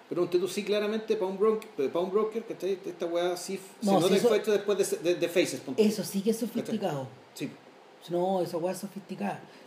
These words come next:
Speaker 2: O sea, no, no de Faces, pero sí de, del candidato Manchuria.
Speaker 1: Ya.
Speaker 2: Ponte tú, que esas weas son sofisticadas. Ahora,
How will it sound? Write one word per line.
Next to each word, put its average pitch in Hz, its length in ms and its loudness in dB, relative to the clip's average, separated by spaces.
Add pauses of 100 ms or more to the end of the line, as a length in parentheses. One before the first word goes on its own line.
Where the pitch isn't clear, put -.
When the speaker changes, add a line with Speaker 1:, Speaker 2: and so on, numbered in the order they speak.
(120)
Speaker 2:
O - 40 -20
sea, 208 120 8
no, 240 120 6
no 247 160 6
de 277 100 6
Faces, 320 460 2
pero 220 200 6
sí 247 260 2
de, 262 300 6
del 214 340 2
candidato 226 340 6
Manchuria. 190 400 0 (260)
Speaker 1:
Ya. 113 220 0 (340)
Speaker 2:
Ponte 151 200 -4
tú, 143 120 -8
que 156 100 -6
esas 262 140 -2
weas 269 160 0
son 285 120 -4
sofisticadas. 233 640 -4 (440)
Ahora, - 300 4